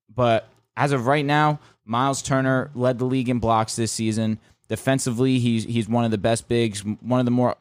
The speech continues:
not talked about players in the league. Brogdon, same thing. He can shoot it. He can shoot the lights out of the ball. He's definitely a good ball handler. His vision's very good.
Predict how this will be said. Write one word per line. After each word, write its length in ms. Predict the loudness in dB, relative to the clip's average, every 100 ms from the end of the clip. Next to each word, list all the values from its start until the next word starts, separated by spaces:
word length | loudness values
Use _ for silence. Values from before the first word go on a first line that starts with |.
| -12
not 460 | -6 0 0 0
talked 280 | 0 0 0
about 300 | 0 0 0
players 300 | 0 0 0
in 80 | -2
the 80 | -2
league. 340 | 0 0 -2 _ _ _ _ _ -2
Brogdon, 480 | 2 2 0 -4
same 260 | -2 -4 -4
thing. 360 | -4 -4 -6 -14 _ -20 -20
He 240 | -12 -10
can 180 | -8 -6
shoot 300 | -2 0 0
it. 160 | -2
He 140 | -6 -4
can 100 | -4
shoot 200 | -4 -4
the 100 | -2
lights 320 | 0 0 0
out 140 | 0 2
of 60 |
the 80 | 0
ball. 460 | 0 2 2 2 -4 _ _
He's 160 | -12 -6
definitely 460 | -2 -2 -2 -2 -2
a 40 |
good 300 | 0 -2 2
ball 220 | 2 2
handler. 580 | 2 -2 -2 0 0 -2 -8 _
His 140 | -12 -6
vision's 440 | -2 0 0 -2
very 280 | 0 0 0
good. 380 | 0 0 0